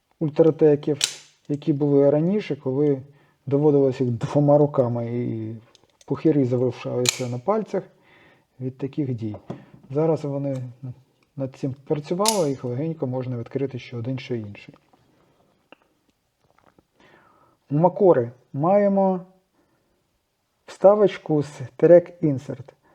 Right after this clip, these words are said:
Такі вони давно роблять на Сокомах та на інших ножах, щоб воно не ковзало в руків'ї. Ультратек повністю гладенький. Ну, в цілому, я не знаю, що Ультратек випав із руки,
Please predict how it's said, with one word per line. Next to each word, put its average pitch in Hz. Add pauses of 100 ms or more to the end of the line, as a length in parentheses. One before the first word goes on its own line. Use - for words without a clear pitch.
(260)
Такі 160
вони 156
давно 143 (160)
роблять 131 (320)
на 139
Сокомах 226 (840)
та 151
на 143
інших 170
ножах, 147
щоб 131
воно 147 (280)
не 135
ковзало 135
в 123
руків'ї. 104 (600)
Ультратек 143
повністю 196
гладенький. 120
Ну, 151
в 156
цілому, 247
я 185
не 185
знаю, 135
що 131
Ультратек 139
випав 143
із 131
руки, 147